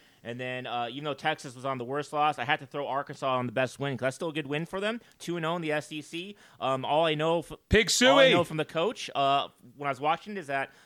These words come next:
Speaker 1: uh, apparently he's, uh, like, could be the most loved coach ever. I guess everybody loves him. And then number two, he's lost, he's a big dude, and he's lost, like, fifty pounds from keto. That's what I heard on the broadcast. So that's the,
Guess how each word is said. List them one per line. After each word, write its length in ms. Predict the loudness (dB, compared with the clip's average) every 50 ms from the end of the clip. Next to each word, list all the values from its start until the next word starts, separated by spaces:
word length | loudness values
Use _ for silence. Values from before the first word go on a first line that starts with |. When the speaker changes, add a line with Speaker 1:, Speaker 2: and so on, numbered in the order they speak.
| _ _ _ -4
Speaker 1:
uh, 220 | 0 0 2 0 0
apparently 320 | 0 0 0 2 2 2
he's, 240 | 2 2 2 0 0
uh, 40 | -4 -6 -8 -6
like, 340 | -4 -2 -2 -2 -4 _ _
could 160 | -2 -2 0
be 80 | 2 2
the 100 | 2 4
most 300 | 4 4 4 2 0 0
loved 260 | 2 2 2 2 2
coach 280 | 0 2 2 2 2 0
ever. 400 | 0 0 2 0 0 0 0 0
I 80 | 0
guess 140 | 0 0 0 0
everybody 240 | 2 2 2 4
loves 240 | 4 4 2 2 2
him. 260 | -2 -4 -4 -4 -6 -10 _ _ _ -12 -8
And 160 | -6 -4 -4 -2
then 80 | -2
number 180 | -2 -2 -4 -6
two, 300 | -8 -6 -6 -6 -8 -8 _ _ _
he's 240 | -10 -10 -8 -2 2
lost, 220 | 4 6 6 6 4
he's 120 | 0 0
a 40 | 2
big 180 | 2 2 4
dude, 160 | 6 6 6 6
and 60 | 4
he's 120 | 4 4
lost, 220 | 6 6 6 6 2
like, 140 | -4 -4
fifty 240 | -4 -6 -6 0 2
pounds 260 | 4 4 4 2 0
from 80 | -4 -6
keto. 240 | -4 -2 -2 0 0
That's 160 | 0 -2 0
what 80 | -2 -2
I 20 |
heard 100 | -2 -2
on 60 | -2 -2
the 60 | 0
broadcast. 440 | 0 0 0 -2 -6 -10 -10 -8 -6
So 100 | -4 -2
that's 220 | 0 0 0 -2
the, 160 | -4 -8 -10